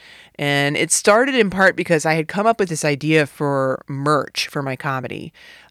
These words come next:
um, from one of my stand-up jokes, which was about those live, laugh, love signs, um, which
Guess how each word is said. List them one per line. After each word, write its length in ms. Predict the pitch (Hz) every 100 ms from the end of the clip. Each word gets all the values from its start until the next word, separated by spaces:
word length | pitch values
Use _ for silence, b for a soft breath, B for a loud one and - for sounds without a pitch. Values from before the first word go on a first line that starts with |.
| -
um, 540 | 135 131 127 127 131 -
from 220 | - 143
one 100 | 147
of 60 | 139
my 80 | 127
stand-up 420 | - 143 131 123
jokes, 400 | - 127 - -
which 240 | 139 -
was 460 | 139 135 131 131 - 131
about 380 | 127 127 120 - _
those 380 | 139 131 135 -
live, 200 | 151 147
laugh, 280 | 151 135 -
love 240 | 139 147
signs, 680 | - 170 175 180 190 - - _ _ _ -
um, 500 | 139 139 135 135 139
which 300 | 143 131